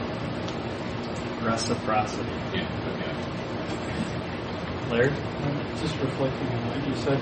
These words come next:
Speaker 3: Ken, that it seems like you're really highlighting there that it's a real relationship.
Speaker 1: Mm-hmm.
Speaker 3: It's not, it's not a prospect. It's a real relationship.
Speaker 1: Right. As I will say later, it's not just a sales transaction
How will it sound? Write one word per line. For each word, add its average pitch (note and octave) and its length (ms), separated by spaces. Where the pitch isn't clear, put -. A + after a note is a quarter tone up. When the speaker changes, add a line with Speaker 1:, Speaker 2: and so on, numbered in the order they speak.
Speaker 3:
Ken, B2+ 220
that B2+ 140
it D#3+ 120
seems C#3 280
like C3+ 140
you're C3 160
really C3+ 300
highlighting C3 520
there A#2+ 120
that - 240
it's - 140
a D3 60
real D#3 200
relationship. C#3+ 460
Speaker 1:
Mm-hmm. - 920
Speaker 3:
It's - 200
not, B2 360
it's - 140
not B2+ 200
a - 40
prospect. - 480
It's - 100
a - 60
real D#3+ 280
relationship. - 580
Speaker 1:
Right. A#2 220
As A#2 100
I B2 80
will A#2+ 100
say B2 220
later, A2+ 320
it's G#2 180
not A2+ 220
just - 200
a - 40
sales A#2+ 360
transaction G2 640